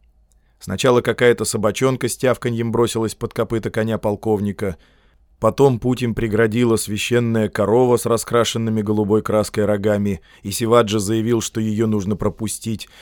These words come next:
но шотландец хлопнул ленивую скотину палашом по крупу. Затем кто-то выстрелил в них из-за угла, напугав лошадей. Группа сипаев осадила небольшой домик, паля из мушкетов в запертую дверь,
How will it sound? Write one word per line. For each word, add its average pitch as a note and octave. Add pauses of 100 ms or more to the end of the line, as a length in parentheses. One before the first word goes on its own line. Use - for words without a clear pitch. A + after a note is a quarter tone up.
но A2+
шотландец A#2
хлопнул A#2+
ленивую A2+
скотину A#2
палашом G#2+
по G#2+
крупу. G#2 (840)
Затем B2+
кто-то C3+
выстрелил B2+
в A2
них B2
из-за A2
угла, A2+
напугав A2
лошадей. G2+ (880)
Группа B2+
сипаев A#2+
осадила A#2
небольшой A2+
домик, A#2
паля G#2+
из G#2+
мушкетов A2+
в G2
запертую A2
дверь, B2